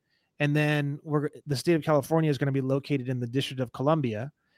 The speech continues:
and then we're gonna offer everybody to vote, and we're gonna say, "Hey, to fix all these problems and to fix everything that's going on in the country, all you have to do is just vote, just fill out this voter registration form,"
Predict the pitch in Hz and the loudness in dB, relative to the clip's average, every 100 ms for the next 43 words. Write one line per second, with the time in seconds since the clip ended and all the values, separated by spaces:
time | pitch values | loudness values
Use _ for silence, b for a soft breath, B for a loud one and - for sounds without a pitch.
0 | _ 127 131 185 202 165 175 139 151 151 | _ -2 4 8 8 6 2 2 4 4
1 | 135 143 151 - 143 139 - 143 147 139 | 4 4 4 4 2 2 -2 -4 -2 -2
2 | 135 120 113 170 135 135 143 135 143 131 | -2 -4 4 6 8 6 0 0 0 0
3 | 139 127 180 151 123 - 165 156 139 135 | 0 2 4 4 2 0 0 4 2 2
4 | - 175 185 156 131 131 131 - 151 147 | 0 2 4 2 0 -4 -4 -2 -2 -2
5 | 135 135 123 - 135 127 113 117 208 226 | -4 -6 -6 -4 -2 -2 -4 -4 -4 0
6 | 123 123 120 - 120 113 110 107 220 123 | 0 0 -2 -2 -4 -2 4 10 12 12
7 | 170 151 - 151 139 127 123 139 131 127 | 8 0 0 0 2 0 -2 0 0 0
8 | 120 - 175 - 139 - 110 | -2 2 2 2 -4 -6 -10